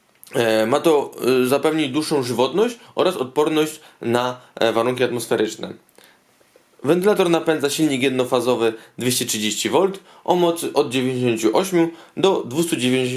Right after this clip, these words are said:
dziewięćdziesięciu sześciu wat w zależności, e, od średnicy. E, wentylatory V K M K stosowane są w instalacjach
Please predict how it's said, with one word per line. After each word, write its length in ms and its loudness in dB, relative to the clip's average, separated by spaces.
dziewięćdziesięciu 580 0
sześciu 320 2
wat 260 0
w 60 -8
zależności, 720 0
e, 340 2
od 140 0
średnicy. 560 -4
E, 180 2
wentylatory 480 2
V 260 0
K 100 2
M 180 0
K 160 0
stosowane 460 -2
są 160 -4
w 60 -6
instalacjach 420 0